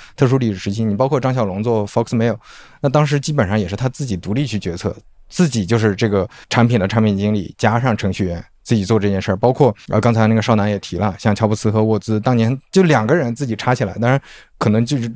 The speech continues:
核心就是沃兹把这个苹果一代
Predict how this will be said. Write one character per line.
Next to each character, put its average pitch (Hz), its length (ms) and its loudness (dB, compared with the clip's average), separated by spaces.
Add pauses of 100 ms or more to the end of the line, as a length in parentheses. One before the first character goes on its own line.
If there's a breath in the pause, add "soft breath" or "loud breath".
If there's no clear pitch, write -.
核 - 240 2
心 139 140 2
就 139 80 4
是 135 60 2
沃 131 180 0
兹 143 360 -2
把 95 100 -2
这 107 140 2
个 104 240 0 (120)
苹 120 180 0
果 117 120 2
一 110 140 0
代 139 260 0